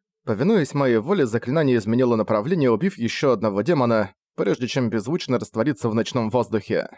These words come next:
В темноте я слышала тяжёлые удары,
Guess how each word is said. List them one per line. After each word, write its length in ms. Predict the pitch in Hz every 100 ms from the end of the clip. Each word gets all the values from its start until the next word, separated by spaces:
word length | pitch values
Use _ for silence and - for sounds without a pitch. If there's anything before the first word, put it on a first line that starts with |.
| _ _ _ _ _ _
В 120 | -
темноте 400 | - 101 95 113
я 160 | 123 120
слышала 420 | 120 120 120 110
тяжёлые 400 | 113 113 110 104
удары, 540 | 95 113 135 123 110